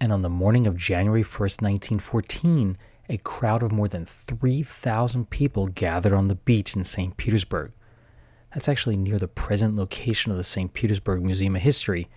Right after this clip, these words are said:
and they watched the inaugural flight of the newly formed airline.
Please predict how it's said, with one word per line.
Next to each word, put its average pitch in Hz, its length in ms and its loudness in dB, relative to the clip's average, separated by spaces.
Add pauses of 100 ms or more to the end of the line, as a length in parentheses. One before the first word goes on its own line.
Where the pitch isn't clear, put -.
(520)
and 98 160 -2
they 90 80 0
watched 92 500 0
the 101 80 -4
inaugural 95 500 0
flight 120 520 2
of 104 180 -4
the 120 80 -2
newly 98 400 0
formed 82 480 -6
airline. 87 540 0